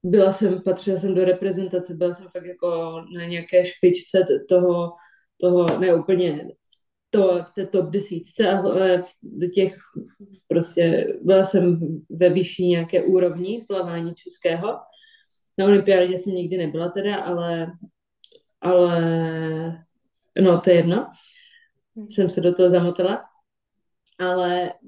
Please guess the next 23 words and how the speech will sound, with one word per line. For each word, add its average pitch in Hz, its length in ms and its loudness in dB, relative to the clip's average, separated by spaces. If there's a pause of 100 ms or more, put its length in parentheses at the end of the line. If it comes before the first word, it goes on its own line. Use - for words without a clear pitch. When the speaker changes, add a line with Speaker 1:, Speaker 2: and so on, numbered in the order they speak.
(140)
Speaker 1:
říkala 220 340 0
jsem 220 180 -2
si, 214 140 -8
že 208 180 0
bych 208 300 -6
asi 202 220 -6
neplavala 190 520 -2
tak 180 200 -4
dlouho, 180 320 2
protože 180 560 -4 (520)
tím 202 160 2
i 202 180 4
třeba, 202 280 0
jak 202 160 2
se 233 100 -2
to 247 200 2
láme, 185 300 -2 (120)
já 214 100 -8 (200)
vnímám, 247 440 2
že 240 60 4
největší 233 440 0
takový 254 280 -8
přechod, - 600 -4